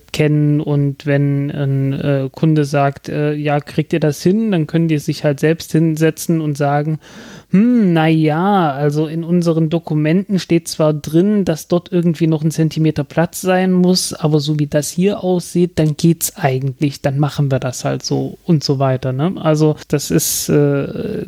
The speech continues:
das ist in den Ingenieursberufen, wie ich im Praktikum gelernt habe, durchaus normal so, dass man halt irgendwelche Anforderungen an den Teil hat, äh, die dann der Kunde auch einzuhalten hat.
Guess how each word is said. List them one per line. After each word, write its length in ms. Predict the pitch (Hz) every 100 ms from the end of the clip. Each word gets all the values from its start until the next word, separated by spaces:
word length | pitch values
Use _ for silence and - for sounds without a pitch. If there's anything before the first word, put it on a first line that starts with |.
| 151
das 180 | 156 143
ist 220 | 175 -
in 100 | 170
den 140 | 160 170
Ingenieursberufen, 1300 | 170 156 156 160 170 - 160 165 160 160 160 165 151
wie 140 | 160
ich 180 | 160 -
im 300 | 156 156 151
Praktikum 560 | - 156 180 - 165 156
gelernt 400 | 147 147 160 156
habe, 300 | 151 156 147
durchaus 520 | 151 160 - 147 -
normal 580 | 147 143 135 139 165 151
so, 320 | 147 156 180
dass 200 | 143 143
man 180 | 151 139
halt 200 | 147 -
irgendwelche 380 | 156 156 147 151
Anforderungen 540 | 165 180 170 165 156
an 140 | 151
den 80 | 147
Teil 360 | - 151 175 185
hat, 220 | 240 - _ _ _ _ _ _
äh, 340 | 160 160 156
die 120 | 151 160
dann 140 | 151
der 100 | 151
Kunde 260 | 185 185 156
auch 100 | 151
einzuhalten 580 | 185 - 139 139 147
hat. 260 | 156 - -